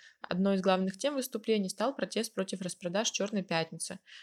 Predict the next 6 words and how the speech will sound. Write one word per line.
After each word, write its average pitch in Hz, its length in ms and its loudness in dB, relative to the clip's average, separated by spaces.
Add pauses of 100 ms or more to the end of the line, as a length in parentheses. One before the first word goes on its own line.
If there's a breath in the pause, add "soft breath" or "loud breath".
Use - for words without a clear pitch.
(120)
В 170 40 -6
многих 175 280 0
городах 175 360 2
демонстранты 185 560 -2
заблокировали 170 680 0
магазины, 170 640 -4